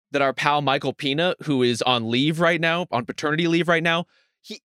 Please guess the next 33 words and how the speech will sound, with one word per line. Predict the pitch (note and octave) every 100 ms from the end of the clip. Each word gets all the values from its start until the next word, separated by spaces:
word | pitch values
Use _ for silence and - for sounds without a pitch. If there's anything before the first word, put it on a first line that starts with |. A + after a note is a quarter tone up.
| _
we | E3+ A#3+
might | A#3 G#3
wanna | G3 F#3+
give | C#3 D#3+
him | F3 C#3+
this | C#3 -
ranking | A#2+ A2+ G#2
off. | E2+ - - _ _ _ _ _ _
So | - E3
we | D3
had | C#3+ F3+ F#3+ D3+
Zach | D#3+ D#3
Cram | - D3 C#3 C3
step | B2 - B2+ -
in | A#2+ A#2 A2+ _ _ _ B2+
as | A#2+
an | A#2+
alternate | G2+ G#2+ A#2+ A2 -
to |
fill | - A2+
out | G#2+
a | G2+
ballot. | G2 G2+ G#2 C#3 _ _ _ _ _ _ _ _ _ _ -
And | C#3
yet | C3+ E3+ C3+
there | D3+
was | G3+ -
Pina, | - A#2 G#2+ C3+ _ _ _ _ _ - A2+
baby | D3 E3 F#3 F#3
nestled | E3 D#3+ - D3+
in | D3
one | B2+ B2+ B2+
arm, | B2+ B2 A#2+ A#2+